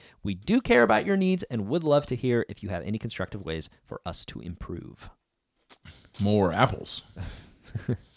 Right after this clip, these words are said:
Speaker 1: Yeah, the funny thing is, is the biggest complaint I'm seeing is, like, the amount of time it takes to get in there and that it's kinda crowded,
Speaker 2: Yeah.
Speaker 1: uh, because it's so popular. That's kind of, like, that's a tough one to be, like, mad about. It's like, it sucks because you wanna get in,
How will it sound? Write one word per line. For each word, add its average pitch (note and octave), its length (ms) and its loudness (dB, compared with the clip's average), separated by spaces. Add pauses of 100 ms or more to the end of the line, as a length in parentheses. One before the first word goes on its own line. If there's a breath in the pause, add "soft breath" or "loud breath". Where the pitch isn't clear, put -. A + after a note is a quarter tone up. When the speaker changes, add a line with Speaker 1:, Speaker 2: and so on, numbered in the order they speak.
(460 soft breath)
Speaker 1:
Yeah, G3+ 100 4
the F3 140 4
funny F#4+ 260 8
thing C#3+ 140 8
is, D#3+ 180 8
is A#2+ 120 4
the A#2+ 80 6
biggest D3 300 6
complaint C3 320 4
I'm A2 80 2
seeing G#2+ 220 2
is, F#2 120 -2
like, F#2 280 -2
the G#2 140 0
amount F#2+ 240 0
of F2+ 60 -6
time F#2 280 -4
it - 60 -14
takes - 240 -12
to F#2+ 60 -8
get E2+ 140 -6
in F2 100 -4
there G#2 140 0
and F#2+ 120 -2
that F2 100 -2
it's E2+ 100 -8
kinda F#2 240 -6
crowded, C3+ 500 -2
Speaker 2:
Yeah. A2 300 4
Speaker 1:
uh, G#2 240 0
because G#2 280 -2
it's - 80 -10
so G#2 100 0
popular. E3 520 2 (380 soft breath)
That's - 140 -4
kind C#3+ 180 -4
of, F#3+ 80 0
like, A2 300 4 (420)
that's - 140 -2
a - 20 2
tough E3 300 2
one F#3+ 140 4
to D3+ 60 4
be, B2+ 200 2
like, G#2 440 2 (600)
mad D#3 260 -2
about. D#2+ 420 0
It's B2+ 160 -2
like, B2+ 200 4
it B2 100 -4
sucks D#3+ 320 4
because B2+ 260 4
you A#2 80 6
wanna A2 200 4
get E2+ 180 0
in, F#2 440 2